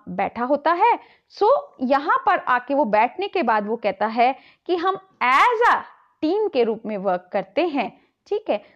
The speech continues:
तो वो कहते हैं कि हम strategy decide करते हैं। तो यहाँ पर अब वो कछुए को कहता है कि तुम मुझे उसके पार ले चलो, ठीक है। दोनों मिलकर दोस्त तो हो ही जाते हैं।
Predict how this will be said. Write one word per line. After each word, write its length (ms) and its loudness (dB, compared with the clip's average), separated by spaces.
तो 100 4
वो 120 0
कहते 340 0
हैं 220 -4
कि 140 -8
हम 100 0
strategy 560 -2
decide 440 -2
करते 320 -6
हैं। 200 -6
तो 160 -6
यहाँ 460 0
पर 200 2
अब 120 -2
वो 120 0
कछुए 400 -8
को 160 -10
कहता 300 -4
है 340 0
कि 80 -4
तुम 200 -2
मुझे 320 -4
उसके 240 -10
पार 380 -2
ले 200 4
चलो, 320 2
ठीक 220 -10
है। 140 -6
दोनों 260 4
मिलकर 320 -2
दोस्त 440 0
तो 80 0
हो 140 0
ही 100 6
जाते 360 2
हैं। 240 -4